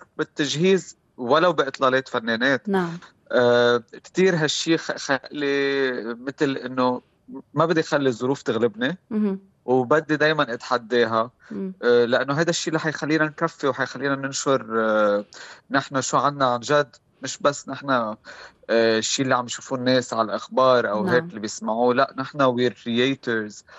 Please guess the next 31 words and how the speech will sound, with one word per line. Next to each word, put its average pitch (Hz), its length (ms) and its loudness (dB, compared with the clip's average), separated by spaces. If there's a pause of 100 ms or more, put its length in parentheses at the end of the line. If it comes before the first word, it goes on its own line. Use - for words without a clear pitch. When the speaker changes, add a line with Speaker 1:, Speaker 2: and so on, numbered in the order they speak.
Speaker 2:
مم. 190 260 -8
Speaker 1:
آه، 110 240 2
نحن 120 680 2 (100)
we're, 117 440 -2
we're, 117 340 -4 (100)
we 117 260 -4 (100)
can 131 60 -2
do 131 280 2
anything. 131 600 -4 (100)
Speaker 2:
مم. 104 60 2
Speaker 1:
وأي 147 280 4
شي 143 420 -2 (120)
معقول، 120 720 0
آه، 107 220 -2
معنا، 113 360 0
ما 117 120 -2
في 131 140 -8
شي - 160 -4
مستحيل. 101 520 -6 (280)
Speaker 2:
نعم. 165 280 -6 (260)
كنت 233 180 -2
بتتخيل 247 520 2
إنك 185 300 2
تشارك 175 600 -4
بهيك 180 220 -2
حدث 165 560 -6
ضخم 156 720 -4
في 175 340 -2
يوم 170 180 0
من 151 300 -4
الأيام؟ 143 440 -8